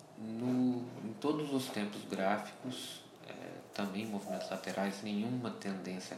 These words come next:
clara, tá? É, acredito que hoje ele não vai ter um movimento muito diferente, tá?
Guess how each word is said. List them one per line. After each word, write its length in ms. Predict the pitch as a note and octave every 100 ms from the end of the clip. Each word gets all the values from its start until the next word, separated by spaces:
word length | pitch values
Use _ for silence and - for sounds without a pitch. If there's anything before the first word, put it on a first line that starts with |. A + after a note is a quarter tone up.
| -
clara, 480 | - F#2 F2 G2+ B2 - - - - - - -
tá? 160 | - - A2 - - - - - - - - - - - - -
É, 720 | F2 F2+ E2+ E2+ E2 D#2+ D#2+ - -
acredito 800 | - - - G2+ F#2+ G#2 G#2 - G2
que 220 | - B2+ A2
hoje 640 | G2+ G2 F2+ E2+ F2+ E2+ - - - - - - - - - C5+ G5+ - - - - - - -
ele 500 | F2 E2+ F2+ F2+ - - - - - - G2+ G#2
não 200 | A2 G#2+
vai 280 | G2 F#2+ G#2 - - - -
ter 120 | G2+
um 80 | F#2
movimento 460 | F2+ F2+ F2+ E2+ F#2+
muito 420 | F#2 G#2 G#2 -
diferente, 760 | - - F2 E2+ E2 - - - - - - - - - - -
tá? 140 | -